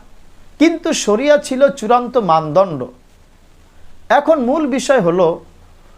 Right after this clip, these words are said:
মানুষকে মূল্যায়ন মানবিক আচরণের অর্থে ঠিক, ধর্মকে বাদ দিয়ে মানুষকে মানদণ্ড বানানো ভুল,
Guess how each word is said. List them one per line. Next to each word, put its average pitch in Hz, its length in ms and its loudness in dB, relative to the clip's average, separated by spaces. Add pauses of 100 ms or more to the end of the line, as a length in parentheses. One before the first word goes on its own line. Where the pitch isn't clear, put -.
(260)
মানুষকে 254 520 0
মূল্যায়ন 233 600 0
মানবিক 220 560 -2
আচরণের 226 580 -2
অর্থে 180 400 0
ঠিক, 180 360 0 (920)
ধর্মকে 277 680 0 (160)
বাদ 269 160 2 (140)
দিয়ে 320 240 0
মানুষকে 226 460 -2 (140)
মানদণ্ড 269 520 0
বানানো 220 400 0 (200)
ভুল, 220 280 4